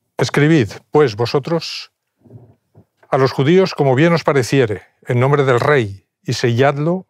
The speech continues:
con el anillo del rey, porque un edicto que se escribe en nombre del rey y se sella con el anillo del rey no puede ser revocado".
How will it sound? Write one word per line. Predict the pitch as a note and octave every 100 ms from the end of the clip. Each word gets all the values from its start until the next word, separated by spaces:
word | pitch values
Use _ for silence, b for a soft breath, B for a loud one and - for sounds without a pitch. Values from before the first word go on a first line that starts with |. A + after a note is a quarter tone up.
| -
con | - A#2+
el | A2+
anillo | A2+ C#3 D#3
del | C3 A2+
rey, | B2 C3 C3 _
porque | B2+ A2+ -
un | F#3
edicto | D#3+ D#3 D3+ - C3
que | B2
se | A2+
escribe | G#2+ D#3 D#3+ C#3+
en | A#2
nombre | B2 E3+ C3
del | A2+ A2+
rey | B2+ D#3 E3+ _ _ _ _ -
y | E3
se | A#2+ -
sella | - F#3 D3+ A#2
con | B2+ A#2+
el | A#2+
anillo | A#2+ D#3 D#3+
del | A#2 A2
rey | C#3 D#3+ E3+ _ _ _ _
no | - C3+ C#3
puede | A#2 D3 B2
ser | - C#3
revocado". | A#2 A2 G#2+ B2 G#2+